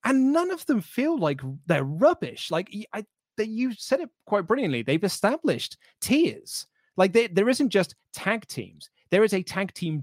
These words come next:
division where you have people who feel like main event tag teams, people who feel like mid-card tag teams, and people who feel like establishing tag teams. It's really, really great.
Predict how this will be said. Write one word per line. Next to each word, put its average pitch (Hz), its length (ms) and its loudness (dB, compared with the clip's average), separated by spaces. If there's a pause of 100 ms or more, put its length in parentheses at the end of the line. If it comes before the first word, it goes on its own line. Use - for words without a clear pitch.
division 117 840 -2
where 135 100 -2
you 139 180 -2
have 139 460 -4 (260)
people 175 320 0
who 151 140 0
feel 143 340 0
like 113 300 -6 (180)
main 131 320 0
event 127 300 -2
tag 104 240 -8
teams, 104 180 -12
people 147 280 -6
who 139 40 0
feel 139 220 0
like 131 200 -4
mid-card 123 680 -4
tag 104 260 -12
teams, 104 300 -18 (220)
and 147 100 -6
people 156 240 -4
who 147 60 2
feel 131 240 -2
like 123 240 -4
establishing 143 600 -4
tag 98 300 -16
teams. 85 400 -20 (400)
It's - 260 -4
really, 139 440 0
really 139 320 -4
great. 233 640 -6